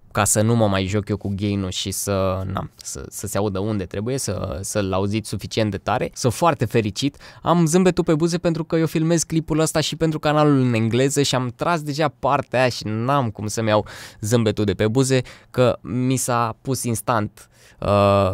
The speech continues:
pe față atunci când, uh, am auzit microfonul. Deci nu, nu, nu există cât, uh, cât de bine se aude. Ca și comparație, hai să... Uh,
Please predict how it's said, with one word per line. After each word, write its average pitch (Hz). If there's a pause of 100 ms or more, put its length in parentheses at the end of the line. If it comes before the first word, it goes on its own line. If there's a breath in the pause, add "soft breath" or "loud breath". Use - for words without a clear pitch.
pe 110
față 110 (800 soft breath)
atunci -
când, 98
uh, 98
am 95
auzit 101
microfonul. 101
Deci - (120)
nu, 98 (140)
nu, -
nu 120
există 104 (240)
cât, -
uh, 98 (120)
cât 120
de 113
bine 107
se 101
aude. 95
Ca 175
și 190
comparație, 147
hai 123
să... 147 (320 loud breath)
Uh, 104